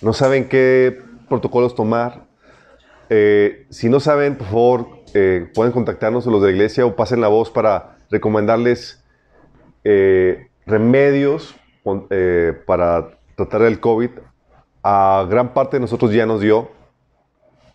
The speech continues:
Eh, entonces ya sa-, ya tenemos callo con eso. Una de las cosas más complejas con el covid, no sé si lo llegaron a experimentar, es la perturbación espiritual con la que viene acompañado. Es interesante. Eh,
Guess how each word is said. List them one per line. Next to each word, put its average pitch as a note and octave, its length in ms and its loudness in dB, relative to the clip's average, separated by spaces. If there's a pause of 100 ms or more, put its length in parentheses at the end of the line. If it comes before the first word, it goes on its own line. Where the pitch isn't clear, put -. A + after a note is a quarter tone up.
(200)
Eh, E2+ 460 -2 (340)
entonces G#2+ 240 0
ya A2+ 60 2
sa-, B2 180 -2
ya A2+ 100 2
tenemos A2 320 -2
callo G#2+ 300 -2
con F#2+ 160 -4
eso. - 340 -6 (920)
Una B2 160 2
de - 20 2
las A#2 60 -2
cosas A#2+ 200 0
más A#2 220 -2
complejas A2+ 460 -2
con G#2 140 0
el F#2 100 0
covid, G#2 200 0
no G#2+ 80 -2
sé G2+ 120 -4
si A#2 100 -2
lo F#2 220 0
llegaron F2+ 240 0
a - 20 0
experimentar, F2 800 -4
es F#2 360 0
la A2 200 -2
perturbación F2+ 480 -2
espiritual F2+ 400 -2
con G2 140 -2
la F#2 100 -4
que E2+ 160 0
viene F2+ 180 -2
acompañado. E2+ 560 -6
Es - 140 -18
interesante. D2 520 -12 (920)
Eh, D#2 480 -4